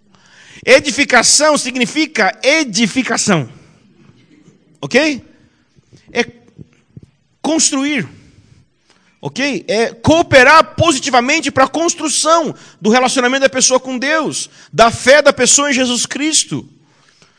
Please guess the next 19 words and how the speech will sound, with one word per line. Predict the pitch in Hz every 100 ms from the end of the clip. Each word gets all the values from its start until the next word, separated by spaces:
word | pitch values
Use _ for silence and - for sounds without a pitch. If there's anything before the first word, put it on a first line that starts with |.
| _ -
A | 220
profecia | 220 302 285 262 247 - 277 302 311 311 -
é | 233 294
para | 302 277 277
aproximar | 277 285 277 - 262 240 277 330 311
e |
não | 277 311 311
para | 302 294
afastar | - 254 - - 339 339
a |
pessoa | 339 294 - 302
de | 294
Deus. | 285 349 370 370 269 123 - - - _ _ _ _ _ -
É | 233
para | - 320 330 359
edificação. | 330 339 - 349 349 330 - - - 403 403 381 294 143 117 _ _ _ _ _ _ _ _ _ _ _ _ _ _ _ _ _ _
Me | -
diz, | 240 233 -
querido, | - 147 135 101 78